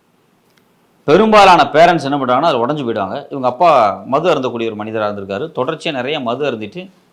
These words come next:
நேத்து வந்து விபத்துல இறந்துட்டார். அந்த விபத்து நடந்த காட்சியை, வீடியோவை வெளியிட்டிருக்காங்க. ரெண்டு மரணங்கள் அப்படிங்கிறது ஒரு கோயின்சிடென்ஸா தெரியும், இதுல என்ன நடந்திருக்கு ஒரு மாதிரி தெரியும். But ஆனா அதுக்கான உரிய ஆதாரங்கள் வெளியே வரலன்னு தான் சந்தேகத்தை எழுப்பப்பட வேண்டிய ஒரு விஷயம்.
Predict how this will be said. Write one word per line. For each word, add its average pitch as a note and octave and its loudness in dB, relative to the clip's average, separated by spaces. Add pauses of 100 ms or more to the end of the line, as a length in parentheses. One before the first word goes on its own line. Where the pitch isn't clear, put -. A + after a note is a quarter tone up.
(140)
நேத்து A#2+ -6
வந்து A#2+ -10
விபத்துல A#2 -6
இறந்துட்டார். G#2+ -12 (840)
அந்த C3 -2
விபத்து G3 0 (120)
நடந்த E3 0 (360)
காட்சியை, F3 2 (160)
வீடியோவை F3 0 (460)
வெளியிட்டிருக்காங்க. D3+ 0 (580)
ரெண்டு G3 2 (100)
மரணங்கள் A3+ 4
அப்படிங்கிறது E3 0 (200)
ஒரு E3 2 (100)
கோயின்சிடென்ஸா F#3 0 (200)
தெரியும், G3 0 (300)
இதுல C#3 0 (100)
என்ன F3+ -2
நடந்திருக்கு D#3+ -2
ஒரு C3+ 0
மாதிரி D#3+ 2
தெரியும். B2 -6 (320)
But F#3 4
ஆனா F#3+ 4
அதுக்கான F3 2 (120)
உரிய A3+ 2 (140)
ஆதாரங்கள் G#3+ 4
வெளியே G3+ 2
வரலன்னு F#3+ -2
தான் G3+ -2
சந்தேகத்தை F3 -6
எழுப்பப்பட E3 -6
வேண்டிய C#3 -4
ஒரு A2 -10
விஷயம். G2 -18